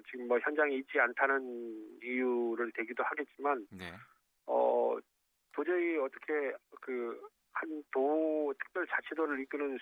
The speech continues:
Speaker 1: 수장이 이 자기의 그 도의 주민들이 이렇게 그 공권력에 의해서, 그것도 서울에서 내려온 병력들에 의해서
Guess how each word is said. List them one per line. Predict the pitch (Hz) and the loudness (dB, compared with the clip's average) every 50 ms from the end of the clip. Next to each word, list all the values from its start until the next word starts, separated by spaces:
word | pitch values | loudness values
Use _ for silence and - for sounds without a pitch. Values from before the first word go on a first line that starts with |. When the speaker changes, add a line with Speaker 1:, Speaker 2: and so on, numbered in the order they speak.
| - | -6
Speaker 1:
수장이 | - - - 165 156 147 139 135 123 127 131 131 117 101 - _ _ - - - _ _ _ _ _ - | -4 0 4 4 4 4 2 0 -2 -2 -2 -2 -4 -6 -8 _ _ -20 -20 -20 _ _ _ _ _ -8
이 | 135 127 123 120 - _ - | -6 -6 -6 -6 -8 _ -2
자기의 | - 127 127 147 143 135 135 135 135 135 135 131 131 127 127 123 123 127 127 123 123 120 117 | -2 -2 -2 -2 -2 -2 0 0 0 -2 -2 -2 -4 -4 -4 -4 -2 0 0 0 0 -2 -2
그 | - - 123 120 120 - _ | -6 -6 -4 -4 -4 -6 _
도의 | - 120 123 127 123 123 123 120 117 113 110 - _ _ - - | -4 -2 -2 0 0 2 2 2 0 0 -2 -6 _ _ -12 -8
주민들이 | 135 131 131 123 120 127 123 123 120 | -8 -6 -6 -6 -4 -4 -4 -2 -2
이렇게 | 117 117 110 - - 117 110 107 - _ - - - - - - _ _ _ _ - | 0 -2 -2 -2 -2 -2 -2 -2 -6 _ -20 -20 -20 -20 -20 -20 _ _ _ _ -6
그 | - - 110 - - - - - - - _ _ - | -4 -4 -2 -2 -4 -4 -6 -8 -10 -14 _ _ -6
공권력에 | - 127 - 135 131 131 127 123 | -4 -2 -2 0 0 2 2 2
의해서, | 123 117 113 107 123 120 | 2 2 2 0 -2 -4
그것도 | - 131 131 127 - - 127 123 120 113 110 110 - 160 381 349 - - | -2 -2 -2 -2 0 0 2 2 2 2 2 0 -2 -4 -6 -6 -4 0
서울에서 | - 156 156 156 151 - - 143 | 2 2 4 2 2 -2 -4 -2
내려온 | 131 127 123 123 120 120 123 123 120 120 117 113 _ _ _ _ _ _ _ _ _ _ _ _ - | -2 0 2 2 2 2 0 0 -4 -6 -10 -14 _ _ _ _ _ _ _ _ _ _ _ _ -6
병력들에 | - 123 123 131 127 123 120 - - 135 120 120 117 113 110 107 104 101 104 95 107 | -4 -2 -2 0 0 -2 -2 -2 -4 -4 0 2 2 2 2 2 0 -2 -4 -6 -4
의해서 | 123 127 123 117 - - 123 120 113 98 | 0 0 0 0 0 2 2 2 2 0